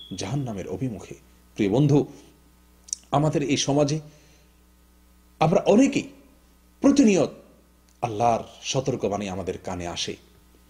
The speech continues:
আমাদের চোখ দিয়ে আমরা পড়ি, পাঠ করি, কিন্তু সেগুলো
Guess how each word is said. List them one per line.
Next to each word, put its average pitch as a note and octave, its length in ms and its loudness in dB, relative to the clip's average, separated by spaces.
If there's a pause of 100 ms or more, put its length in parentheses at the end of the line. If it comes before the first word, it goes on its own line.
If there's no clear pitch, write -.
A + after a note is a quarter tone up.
(500)
আমাদের F3 420 4
চোখ E3+ 220 4
দিয়ে C3 180 2
আমরা A2+ 200 0
পড়ি, A2 300 -2 (400)
পাঠ F3+ 240 2
করি, D#3+ 260 2 (640)
কিন্তু A#2+ 380 -4 (1300)
সেগুলো D#3 460 2